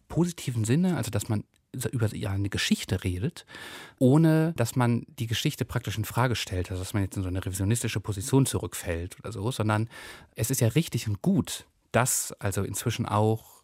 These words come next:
aber wie man praktisch in der Öffentlichkeit weiter darüber redet und die Geschichte dabei eine Rolle spielt. Also wie man es, um's, um's kurz zu sagen, wie man es weiter genau nimmt mit der Geschichte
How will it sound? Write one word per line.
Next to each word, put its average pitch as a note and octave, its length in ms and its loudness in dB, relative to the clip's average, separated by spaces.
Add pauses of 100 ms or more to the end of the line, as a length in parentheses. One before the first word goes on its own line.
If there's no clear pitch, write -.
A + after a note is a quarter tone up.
aber A#2 280 4
wie B2 80 2
man C#3 300 4
praktisch A#2+ 360 -6
in A2 80 0
der - 120 -6
Öffentlichkeit C3+ 800 0
weiter A#2+ 200 2
darüber A2+ 400 0
redet B2+ 340 2
und - 180 -6
die G2+ 40 -6
Geschichte G#2+ 480 0
dabei F2 260 -2
eine F2+ 120 -4
Rolle - 260 -8
spielt. - 520 -14 (220)
Also G#2+ 200 2
wie A#2 80 4
man B2+ 140 6
es, A#2 240 0
um's, - 560 -4
um's - 340 -6
kurz - 220 -6
zu A#2+ 80 -2
sagen, G#2+ 260 2
wie A2+ 60 2
man B2+ 100 2
es A2+ 160 -2
weiter A#2+ 300 2
genau A2+ 340 4
nimmt F#2+ 340 0
mit F#2 120 -4
der F2+ 100 -8
Geschichte - 500 -12